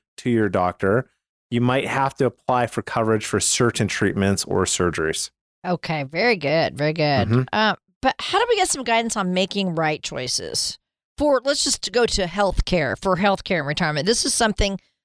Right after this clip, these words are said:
Speaker 2: that you guys do. This is a whole part of your process, isn't it?
Speaker 1: Yeah, at Capital Wealth Advisors, we have what's called our True Path Retirement Plan. And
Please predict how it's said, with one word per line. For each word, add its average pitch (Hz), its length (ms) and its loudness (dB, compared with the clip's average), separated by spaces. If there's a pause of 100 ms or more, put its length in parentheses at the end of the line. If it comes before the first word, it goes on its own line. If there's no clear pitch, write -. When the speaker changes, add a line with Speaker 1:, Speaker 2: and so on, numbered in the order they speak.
Speaker 2:
that 185 140 0
you 202 200 0
guys 175 420 2
do. 160 340 0 (240)
This 196 240 0
is 202 40 0
a 156 120 4
whole 233 320 -2
part 262 480 2
of 175 160 2
your 175 100 -4
process, 226 480 0
isn't 180 260 2
it? 110 140 -10 (400)
Speaker 1:
Yeah, 180 200 2
at 151 440 0
Capital 175 380 0
Wealth 151 200 2
Advisors, 127 540 2
we 117 120 0
have 120 300 2
what's 120 160 0
called 120 240 0
our 101 100 2
True 120 320 0
Path 113 420 -2
Retirement 104 540 0
Plan. 117 420 2 (520)
And 123 420 2